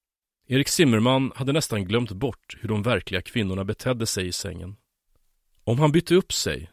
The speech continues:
skulle det kanske verka som om han på sikt tänkte gå över till en relation med en mänsklig kvinna och därmed säga upp abonnemanget hos firman. Det gällde att inte ha fel intentioner.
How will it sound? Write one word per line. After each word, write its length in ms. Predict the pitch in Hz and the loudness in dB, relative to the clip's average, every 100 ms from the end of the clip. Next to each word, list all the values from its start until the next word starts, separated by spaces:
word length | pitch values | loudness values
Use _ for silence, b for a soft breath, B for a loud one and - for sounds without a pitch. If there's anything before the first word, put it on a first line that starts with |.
| _ | _
skulle 300 | - 165 104 | 0 2 4
det 80 | 101 | 2
kanske 320 | 113 104 101 | 0 0 0
verka 580 | 131 92 - - 101 98 B B | 2 2 0 -2 -2 -2 B B
som 220 | - 135 | 2 2
om 100 | 135 | 4
han 160 | 110 | 0
på 100 | 98 | -2
sikt 420 | 113 117 110 - - | -2 -2 -4 -6 -2
tänkte 300 | 123 101 110 | -2 0 0
gå 100 | 110 | 2
över 360 | 90 90 92 | 0 -2 -6
till 180 | - 113 | -4 0
en 100 | 110 | 2
relation 560 | 117 117 - 107 98 98 | 2 0 -2 -2 -2 -2
med 80 | |
en 100 | 101 | -2
mänsklig 480 | 117 127 92 - 139 | 0 -2 -4 -6 -8
kvinna 400 | - 101 - - - _ B B B | -6 -6 -6 -14 -16 _ B B B
och 240 | B 127 | B 4
därmed 440 | 110 113 92 90 | 6 6 4 0
säga 280 | - 120 110 | 0 2 2
upp 220 | 110 - | 0 0
abonnemanget 580 | 127 131 117 82 78 80 | 0 2 2 0 -6 -8
hos 140 | 92 - | -10 -6
firman. 420 | 95 78 76 85 _ _ _ _ _ _ _ _ _ _ _ _ | -4 -6 -10 -16 _ _ _ _ _ _ _ _ _ _ _ _
Det 100 | 95 | -2
gällde 560 | 101 110 85 98 110 107 | 2 4 2 0 0 -2
att 140 | 101 | -2
inte 200 | 123 98 | -2 0
ha 80 | 107 | -2
fel 420 | - - 127 92 | -4 -2 -2 -2
intentioner. 760 | 98 95 101 98 131 117 90 92 | -4 -6 -6 -4 -4 -4 -6 -12